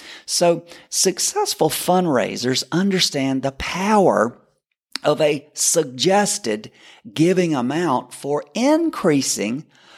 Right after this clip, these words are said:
the money that they receive. So in, on today's show, I want to talk about, just give you some insights about your suggested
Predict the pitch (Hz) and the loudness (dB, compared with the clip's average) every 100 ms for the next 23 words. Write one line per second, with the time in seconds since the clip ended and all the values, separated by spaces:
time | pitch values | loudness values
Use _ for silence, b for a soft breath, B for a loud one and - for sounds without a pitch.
0 | b 110 143 156 180 208 139 165 - - | b -2 0 2 0 2 2 2 -2 -2
1 | 139 139 151 180 196 202 - 381 - - | -2 2 2 2 0 -2 0 0 0 -4
2 | 101 - 143 135 B B B 156 165 - | -6 -4 -4 -6 B B B -2 -2 0
3 | 175 175 190 233 254 - - 117 107 131 | -2 0 2 4 2 2 2 2 2 0
4 | - b b b b 156 190 196 185 - | -4 b b b b -2 0 0 -2 -4
5 | 175 175 175 170 165 - _ 131 165 - | -4 -2 -2 2 0 -2 _ -8 -6 -6
6 | 151 208 190 180 - 220 226 214 208 - | -2 -2 0 -2 0 2 4 2 0 -2
7 | 190 202 202 - 107 98 107 - - b | 2 4 4 2 -2 -2 -4 -8 -18 b
8 | b - 147 160 147 151 151 - - 143 | b -2 0 2 0 -2 -2 -2 -2 -4
9 | 127 127 185 190 - 175 139 131 | -6 0 2 2 0 0 -2 -6